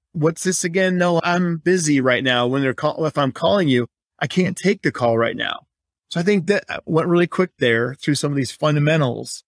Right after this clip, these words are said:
but I think that's a big deal. Being able to watch it, that, that this is, we call it asynchronous video.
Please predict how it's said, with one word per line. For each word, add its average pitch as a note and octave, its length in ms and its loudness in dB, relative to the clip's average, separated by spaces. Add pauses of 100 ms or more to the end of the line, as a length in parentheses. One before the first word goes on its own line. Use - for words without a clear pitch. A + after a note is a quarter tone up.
(380)
but D3 80 0
I C#3+ 40 0
think F3 160 2
that's D#3 160 0
a C#3+ 60 -2
big C#3+ 220 0
deal. B2 400 -2
Being D3+ 140 2
able D3+ 120 0
to C#3+ 80 2
watch D3 320 0
it, - 200 -10
that, C#3+ 180 -2
that C#3+ 200 0 (140)
this C#3+ 400 -2
is, C#3+ 200 -4
we D#3+ 100 0
call C3 280 0
it C#3+ 140 2
asynchronous D3+ 560 -2
video. B2 340 0